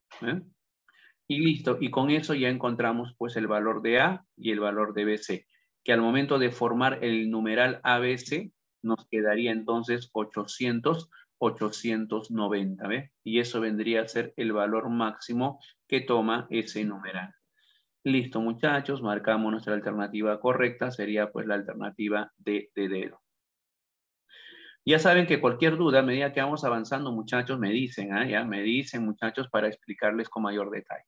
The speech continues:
Muy bien, vamos con el segundo problema. <clears throat> Dice, halle el máximo valor de la siguiente expresión.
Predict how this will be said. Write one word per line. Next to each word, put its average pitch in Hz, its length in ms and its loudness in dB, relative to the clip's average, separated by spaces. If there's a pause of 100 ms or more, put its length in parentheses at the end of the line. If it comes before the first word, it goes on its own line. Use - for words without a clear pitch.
(600)
Muy 196 160 6
bien, 156 180 8
vamos 165 200 6
con 160 160 4
el 139 80 0
segundo 151 320 -2
problema. 107 420 -2 (220)
<clears throat> 175 960 6 (920)
Dice, 143 520 2
halle 147 380 4
el 117 120 0
máximo 131 460 -2
valor 123 340 4
de 120 100 2
la 107 120 0
siguiente 117 420 -4
expresión. 104 760 -2